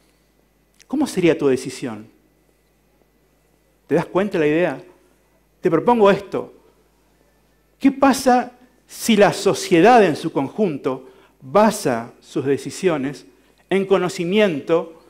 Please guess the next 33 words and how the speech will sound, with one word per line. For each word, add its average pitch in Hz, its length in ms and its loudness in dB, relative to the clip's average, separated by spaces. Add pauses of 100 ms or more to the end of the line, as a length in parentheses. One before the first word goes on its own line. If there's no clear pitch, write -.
(140)
que - 100 -18
está - 180 -2
basada 175 400 0
en 160 60 -6
información 156 720 -8
errónea, 131 640 -6 (260)
incompleta, 139 760 -4 (1200)
que - 60 -16
está 165 200 0
lejos 180 280 0
de 156 60 0
la 151 100 4
verdad, 143 460 4
entendiendo 156 540 0
la 165 120 4
verdad 156 480 4 (340)
como 123 240 -8
todo 180 360 0
aquello 165 640 -2 (920)
que 147 100 -2
coincide 147 580 -4
con 139 220 -6
la 120 80 -2
realidad? 113 640 -6 (1500)
¿Te 156 80 -8
das 147 120 -6
cuenta 190 320 -2
de 147 40 2
lo 143 60 -6
que 143 60 -8
te 123 120 -10
quiero 147 160 -2
contar? 160 400 -8